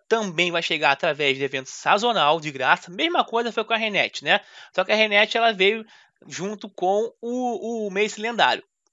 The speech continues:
beleza? E também foi encontrada uma K N quarenta e quatro lendária, Dance of Death,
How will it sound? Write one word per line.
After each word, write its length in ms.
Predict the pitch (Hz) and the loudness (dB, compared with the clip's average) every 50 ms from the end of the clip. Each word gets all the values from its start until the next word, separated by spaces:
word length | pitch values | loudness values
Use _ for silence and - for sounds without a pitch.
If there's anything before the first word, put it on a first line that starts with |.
| _ _ _ _ _ | _ _ _ _ _
beleza? 440 | 110 117 151 190 226 208 160 123 - - _ _ _ _ | -6 0 2 4 4 2 2 -2 -8 -10 _ _ _ _
E 100 | 220 285 330 | -2 -2 0
também 300 | - 311 269 233 220 208 | 2 2 2 2 2 0
foi 160 | 208 - 220 | 0 0 -2
encontrada 640 | 220 202 - 220 214 196 - 165 147 135 131 127 123 - | -2 -2 -4 -4 -4 -4 -4 0 0 0 0 0 -2 -6
uma 260 | - 190 196 190 170 165 | -6 -2 2 2 2 2
K 260 | - 202 185 170 160 | 2 4 4 4 4
N 140 | 156 156 151 | 2 0 -2
quarenta 340 | - 151 143 139 143 - 160 | 0 0 2 2 0 -2 -6
e 40 | - | -4
quatro 380 | - 143 135 117 - - 139 | -2 0 0 0 0 -2 -2
lendária, 640 | 147 208 247 220 139 123 123 135 160 202 240 285 277 - _ _ _ _ _ _ _ | -2 -2 2 2 4 6 8 8 8 8 6 4 2 -2 _ _ _ _ _ _ _
Dance 380 | _ - 180 190 208 190 165 - - - | _ 2 2 4 4 2 0 -2 2 4
of 320 | 170 165 151 135 - 143 | 6 6 4 4 0 -4
Death, 480 | 135 139 139 151 180 220 240 - - | 0 4 6 8 6 6 4 2 -6